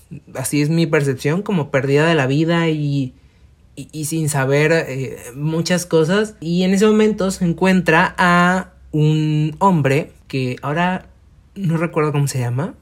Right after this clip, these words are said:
<laughs> Oye, es uno de los protagonistas y no recuerdo cómo se llama. So-, es que me acuerdo del nombre del otro protagonista, que se llama Atlas, pero de él no me acuerdo. ¿Cómo se llama?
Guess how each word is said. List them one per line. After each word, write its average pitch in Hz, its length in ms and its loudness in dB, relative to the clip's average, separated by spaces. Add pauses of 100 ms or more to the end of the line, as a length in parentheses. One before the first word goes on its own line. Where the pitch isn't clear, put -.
(580)
<laughs> - 680 -16
Oye, 170 200 4
es 170 100 6
uno 190 160 4
de 202 40 4
los 165 160 4
protagonistas 139 720 0
y 147 80 -2
no 139 120 0
recuerdo 143 280 -2
cómo 139 160 -2
se 135 120 0
llama. 139 400 0 (680)
So-, - 140 -6
es 185 120 2
que 220 100 -4
me 220 80 2
acuerdo 156 300 2
del 147 320 6
nombre 151 320 4
del 131 280 2
otro 131 640 -2
protagonista, 123 720 -6
que - 100 -16
se - 120 -12
llama 120 280 -4
Atlas, - 560 -6 (720)
pero 139 260 0
de 139 140 0
él 160 120 -2
no 175 100 2
me 185 100 2
acuerdo. 143 600 0 (560)
¿Cómo 147 160 -4
se 147 100 -4
llama? 110 320 -6